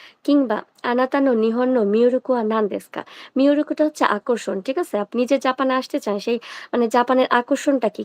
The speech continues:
কেন আপনি জাপানে আসতে চান, ঠিক আছে? এটা আরকি। "আনাতা নো এইতো নিহন নো মিয়োরুকু তেকি না তোকোরো ওয়া দোকো দেস্কা? বা তোকোরো ওয়া নান দেস্কা?" মানে জাপানে যে আসবেন সেই আ, জাপানের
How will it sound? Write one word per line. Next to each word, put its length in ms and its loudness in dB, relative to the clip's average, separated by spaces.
কেন 240 2
আপনি 240 0
জাপানে 360 -2
আসতে 260 -8
চান, 180 -10
ঠিক 180 -4
আছে? 200 -8
এটা 220 0
আরকি। 220 -6
"আনাতা 340 2
নো 120 4
এইতো 320 0
নিহন 360 0
নো 140 4
মিয়োরুকু 440 2
তেকি 260 -2
না 140 2
তোকোরো 360 2
ওয়া 180 4
দোকো 260 -2
দেস্কা? 380 -10
বা 140 -8
তোকোরো 340 2
ওয়া 140 2
নান 240 0
দেস্কা?" 340 -12
মানে 200 -2
জাপানে 360 2
যে 160 2
আসবেন 400 0
সেই 260 -2
আ, 140 -4
জাপানের 400 -2